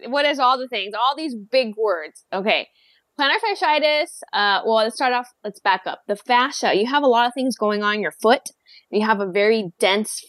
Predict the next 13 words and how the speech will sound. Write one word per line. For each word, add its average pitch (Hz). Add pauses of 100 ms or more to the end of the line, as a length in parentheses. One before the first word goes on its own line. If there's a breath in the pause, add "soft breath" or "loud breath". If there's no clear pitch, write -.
fibrous, 196 (140)
thick 208 (120)
fascia 214
that 185 (120)
starts - (140)
at -
your 180
heel, 226
and 202
it 185
kind 214
of 196
runs 190